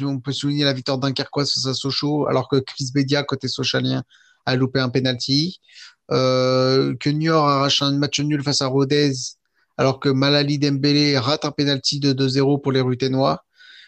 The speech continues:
Euh, tout ça aurait pu encore, euh, bas-, faire basculer la course au maintien.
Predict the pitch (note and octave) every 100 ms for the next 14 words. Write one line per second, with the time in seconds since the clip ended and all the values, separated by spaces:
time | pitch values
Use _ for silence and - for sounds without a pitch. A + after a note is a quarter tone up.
0 | _ C3+ B2+ B2 B2 - D#3 F#3 F3+ D3+
1 | C3+ D3+ C#3+ D#3+ D3 D3 C#3+ C#3+ C#3 C#3
2 | C#3 C#3 C#3 - C#3 C3 C#3 - D3 D3
3 | C#3+ C#3 C#3 - C#3 C3 C3+ D#3